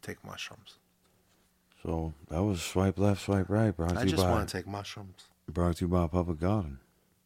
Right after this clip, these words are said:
Speaker 1: And mushrooms.
Speaker 2: And mushrooms. So I wanna add another
Speaker 1: What's that?
Speaker 2: little thing going on. I kinda told you a little bit about it earlier. So I want you to pick one of these, um, five options.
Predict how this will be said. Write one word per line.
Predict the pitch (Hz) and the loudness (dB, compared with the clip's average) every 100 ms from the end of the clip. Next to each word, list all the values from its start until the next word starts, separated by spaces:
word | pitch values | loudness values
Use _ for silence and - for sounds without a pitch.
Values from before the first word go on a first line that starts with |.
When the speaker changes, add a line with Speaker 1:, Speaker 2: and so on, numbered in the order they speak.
| - | -16
Speaker 1:
And | 85 | -10
mushrooms. | 98 104 - 117 110 - - _ - | -8 -8 -10 -12 -14 -18 -20 _ -14
Speaker 2:
And | - 80 | -6 -4
mushrooms. | 80 90 - 78 71 69 - - _ _ _ _ _ _ _ - - - - | -2 -2 -2 -4 -6 -6 -14 -20 _ _ _ _ _ _ _ -20 -18 -18 -6
So | - 98 95 - _ _ - | 2 6 6 2 _ _ -2
I | |
wanna | 110 139 143 | 2 2 2
add | 120 123 120 113 - _ _ _ | -2 -2 -2 -2 -6 _ _ _
another | 92 95 98 | -4 -2 0
Speaker 1:
What's | 95 | 2
that? | |
Speaker 2:
little | 92 92 | 4 4
thing | 87 90 85 | 2 0 0
going | 85 85 80 | 0 -2 -2
on. | 80 78 73 - _ - _ _ _ - | -4 -4 -8 -12 _ -20 _ _ _ -12
I | |
kinda | - 98 104 104 | -2 0 2 0
told | - 92 87 | 0 0 2
you | 90 | 0
a | 85 | 0
little | 87 82 | 0 0
bit | 82 80 | -2 -4
about | 78 73 76 | -6 -8 -6
it | 76 | -6
earlier. | 76 76 76 76 73 - _ - - _ | -4 -2 -2 -2 -4 -8 _ -20 -20 _
So | - 85 | -6 0
I | |
want | 101 117 123 | 2 2 2
you | |
to | 117 | 0
pick | - 107 95 - | 2 4 2 0
one | 85 90 | 0 2
of | 87 78 | 0 -2
these, | 85 82 80 80 73 - - _ _ _ _ _ _ - | -2 -2 -2 -4 -6 -12 -20 _ _ _ _ _ _ -14
um, | 69 69 71 71 67 - - | -12 -8 -6 -6 -8 -12 -18
five | - 71 69 60 | -6 -2 -2 -4
options. | - - - - - | -8 -10 -18 -18 -20